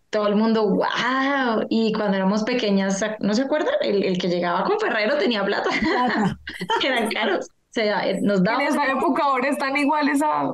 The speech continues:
Speaker 3: los Mont Blanc y ese poco. Pero
Speaker 1: Sí,
Speaker 3: cuando
Speaker 1: o
Speaker 3: uno
Speaker 1: sea
Speaker 3: prueba chocolates, de verdad dice,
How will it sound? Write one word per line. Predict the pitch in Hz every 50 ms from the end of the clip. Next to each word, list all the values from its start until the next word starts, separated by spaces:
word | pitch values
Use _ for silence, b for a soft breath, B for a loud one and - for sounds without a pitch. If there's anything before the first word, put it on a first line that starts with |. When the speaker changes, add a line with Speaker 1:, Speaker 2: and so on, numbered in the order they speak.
| - -
Speaker 3:
los | - 240 233 214
Mont | 220 220 220 214 214 214
Blanc | 202 220 196 - - 214 208 -
y | 269 269
ese | - -
poco. | - - - - - _
Pero | - - 320 339
Speaker 1:
Sí, | 330 427
Speaker 3:
cuando | - 349 339 - 349
Speaker 1:
o | 302 285
Speaker 3:
uno | 254
Speaker 1:
sea | 247 233
Speaker 3:
prueba | 277 285 285 294 - -
chocolates, | - 330 - 339 339 320 254 - 220 226
de | 196 254
verdad | 269 262 247 226 226
dice, | 208 - - - 180 175